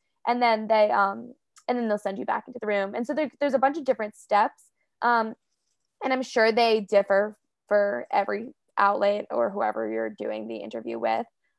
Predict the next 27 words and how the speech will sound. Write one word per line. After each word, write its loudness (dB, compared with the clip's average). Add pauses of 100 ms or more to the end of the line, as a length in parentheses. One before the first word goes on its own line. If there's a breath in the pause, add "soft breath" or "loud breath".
Um, -2 (180)
but 2 (600)
yeah, 6
I'm 0
pretty -2
interested -6
to -10
know -4
how -2
it -4
works -8
at, -8
like, -8
the -6
White -2
House. -4
I 2
feel -2
like 0
it, 0
it's -2
a 2
lot 4
more 2 (500)
security, 0
even, -6 (200)
like, -2